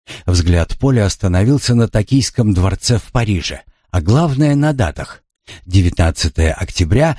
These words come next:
девятнадцатое декабря две тысячи двадцатого. Фотографии выставлялись в этот самый момент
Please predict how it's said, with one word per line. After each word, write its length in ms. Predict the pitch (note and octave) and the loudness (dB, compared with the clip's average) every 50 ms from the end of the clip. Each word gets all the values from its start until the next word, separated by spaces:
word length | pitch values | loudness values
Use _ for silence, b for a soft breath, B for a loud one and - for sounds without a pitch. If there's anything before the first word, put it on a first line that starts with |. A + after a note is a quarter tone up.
| B B B | B B B
девятнадцатое 880 | A#2+ A2 C3 C3+ B2+ A#2+ - C#3+ C#3+ - - C3 B2+ - B2+ B2 A#2+ | -2 0 0 0 0 0 0 -2 -2 0 -2 -2 -2 0 0 0 0
декабря 560 | G#2+ F#2+ A2+ - A#2 G#2+ F#2+ G#2+ C3+ D3 A#2+ | 0 -2 -2 -2 -2 -2 0 0 0 0 0
две 180 | A2+ G#2+ G2+ G2+ | 0 -2 -2 -2
тысячи 420 | - - A#2 - - A2 - B2 | 0 -2 -2 -2 -2 -4 -2 -2
двадцатого. 720 | A#2 F#2 A2 B2 - - - G2 D2 - - C#2+ - - - _ _ _ _ _ _ _ _ _ _ _ B B B B | -2 0 -2 -2 -2 -2 -4 -4 -4 -4 -8 -10 -12 -12 -16 _ _ _ _ _ _ _ _ _ _ _ B B B B
Фотографии 680 | B - A2 - G2+ F#2+ F#2 A2 A#2+ B2+ - - G2+ F#2 | B -4 -2 0 0 0 0 0 0 0 0 0 0 0
выставлялись 800 | F2+ F#2+ G2 - - F2+ E2 D#2+ A2 A#2+ A#2+ A#2 A2 - - - - | 0 0 -2 -2 -2 -2 -2 0 0 0 0 0 -2 -4 -6 -6 -2
в 60 | G#2 | 0
этот 300 | A2+ A#2 - G#2 F#2 - | 0 0 0 -2 -6 -4
самый 320 | - - G#2+ G2+ G#2+ G2+ | -2 -2 0 0 0 0
момент 480 | G2 F#2 G2 A2+ C3+ D#3 E3+ D3 - - | 2 2 2 2 2 2 0 -2 -6 -10